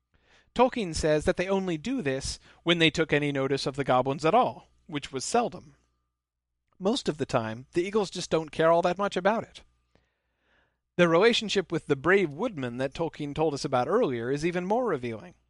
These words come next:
The woodmen appear to be, generally speaking, good guys.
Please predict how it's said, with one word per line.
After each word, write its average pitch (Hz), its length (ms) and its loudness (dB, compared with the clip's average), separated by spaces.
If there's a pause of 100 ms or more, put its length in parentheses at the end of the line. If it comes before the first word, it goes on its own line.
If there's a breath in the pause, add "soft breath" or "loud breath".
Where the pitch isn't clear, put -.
(360)
The 165 160 0
woodmen 220 340 0
appear 214 340 -2
to 190 100 -2
be, 175 260 -2
generally 143 460 -4
speaking, 165 720 -8
good 254 180 -6
guys. - 400 -8